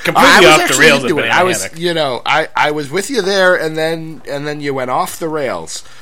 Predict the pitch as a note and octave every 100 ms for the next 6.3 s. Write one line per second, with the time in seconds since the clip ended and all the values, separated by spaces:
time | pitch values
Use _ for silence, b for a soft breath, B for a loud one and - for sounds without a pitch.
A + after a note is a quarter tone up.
0 | b D3 C#3+ D3 C#3 C3 - - - -
1 | b b b - - - - - - -
2 | - - - D#3 C#3+ D3+ D#3+ - - -
3 | C#3 D#3 - D#3 D#3+ E3 D#3 D3 - C3
4 | C3 A#2+ B2 A2+ C3 - D3+ D#3 A3+ G3
5 | F3+ A3+ - D#3+ D3 C3 D3 B2+ A2 G#2+
6 | D3 - D#2+